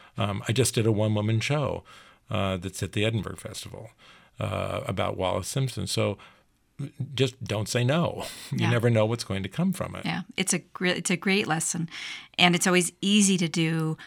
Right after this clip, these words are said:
Speaker 2: what's safe and what's comfortable.
Speaker 1: Yeah.
Speaker 2: But we really grow, and we're our best person when we stretch our, ourselves a little
Speaker 1: Absolutely.
Speaker 2: bit and, and take the risk and
Speaker 1: I
Speaker 2: kind of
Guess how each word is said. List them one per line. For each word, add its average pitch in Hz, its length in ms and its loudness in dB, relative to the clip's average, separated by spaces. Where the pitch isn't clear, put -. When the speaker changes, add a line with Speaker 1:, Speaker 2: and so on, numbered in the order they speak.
Speaker 2:
what's 165 240 0
safe - 520 2
and 147 120 -2
what's - 220 -4
comfortable. 117 800 -2
Speaker 1:
Yeah. - 100 -10
Speaker 2:
But 175 180 4
we 196 140 6
really 170 280 2
grow, 160 520 0
and 165 160 0
we're 170 100 4
our 160 140 4
best 165 400 0
person 156 540 0
when 160 140 -2
we 160 240 -4
stretch - 580 2
our, 170 260 8
ourselves - 340 8
a - 40 8
little - 220 6
Speaker 1:
Absolutely. 156 240 2
Speaker 2:
bit - 140 -18
and, 156 400 6
and 147 120 4
take 151 160 0
the - 80 -2
risk - 300 0
and 156 220 -2
Speaker 1:
I - 80 -10
Speaker 2:
kind 165 220 4
of 151 220 -6